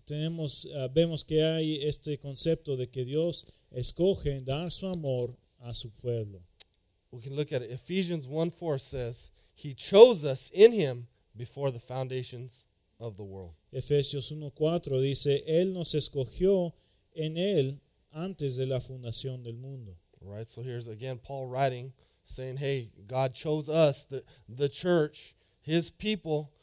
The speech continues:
Speaker 2: before the foundations of the world."
Speaker 1: Pablo otra vez está describiendo cómo Dios eligió a su pueblo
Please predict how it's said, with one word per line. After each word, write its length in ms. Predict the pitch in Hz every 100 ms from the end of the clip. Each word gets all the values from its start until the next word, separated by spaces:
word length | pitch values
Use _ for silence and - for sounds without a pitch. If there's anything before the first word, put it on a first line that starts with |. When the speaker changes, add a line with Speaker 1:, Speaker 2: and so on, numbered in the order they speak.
| _ _ _ _ _ 101
Speaker 2:
before 400 | 123 - 147 151
the 100 | 131
foundations 640 | - 135 131 131 - 117
of 60 | 107
the 60 | 107
world." 320 | 120 113 82 - _ _ _
Speaker 1:
Pablo 500 | 143 143 143 147 156
otra 280 | 139 143 139
vez 240 | 143 147 135
está 220 | - 147 143 151 _ 151 131
describiendo 800 | 135 - 135 131 156 165 139 127
cómo 340 | 156 160 160
Dios 480 | 135 139 143 143 - -
eligió 600 | 135 127 113 165 175 143
a 60 | 135
su 220 | - 175
pueblo 600 | - 143 131 120 120